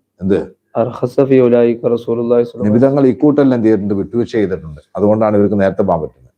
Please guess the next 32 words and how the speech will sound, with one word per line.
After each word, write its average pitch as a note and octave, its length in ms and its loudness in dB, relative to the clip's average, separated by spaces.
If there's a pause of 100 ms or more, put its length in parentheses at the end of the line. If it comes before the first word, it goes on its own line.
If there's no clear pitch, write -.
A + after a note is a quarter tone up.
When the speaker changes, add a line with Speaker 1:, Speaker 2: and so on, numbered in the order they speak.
Speaker 1:
നമുക്കിപ്പോ A2+ 400 -2
മറ്റുള്ളവരൊക്കെ A#2+ 500 0
മുസ്തലിഫയിൽ A2 380 0
പോയി G#2+ 160 2
രാവിലെ G#2+ 220 2
അർത്തിട്ട് G2+ 240 -4
പിറ്റേന്ന് G2+ 360 -10
സുബഹി F#2 200 -14
നിസ്കരിച്ചേ F#2 380 -12
പോകാൻ E2 240 -8
പറ്റുള്ളൂ. - 300 -20 (1040)
അത് F#2 120 4
ആരോഗ്യമുള്ളവര്. F#2 640 2 (420)
ഇല്ലാത്ത G#2 360 0 (220)
ലഴഫത്തുകളൊക്കെ G#2+ 680 0
എന്ത് F2 140 -4
ചെയ്യാം? D#2 200 -6 (280)
Speaker 2:
ഉം. G#2 260 -20
Speaker 1:
നേരത്തെ E2+ 260 -2
തന്നെ - 260 -2 (180)
Speaker 2:
ഉം. G#2+ 160 -10
Speaker 1:
പോയിട്ട് F2+ 480 0
മിനയിൽ F#2 320 0
നിസ്കരിക്കുകയോ F#2 500 -2 (380)
അല്ലെങ്കിൽ F#2+ 380 -4
പോണ F#2+ 180 2
വഴിക്കോടെ G2+ 440 2 (420)
നിസ്കരിക്കുകയോ F#2 420 0
ചെയ്യാം. C#2+ 220 -6 (140)
ഉം. G#2 440 -4 (1000)
Speaker 2:
حدثنا C#3 500 2
سليمان C#3 460 2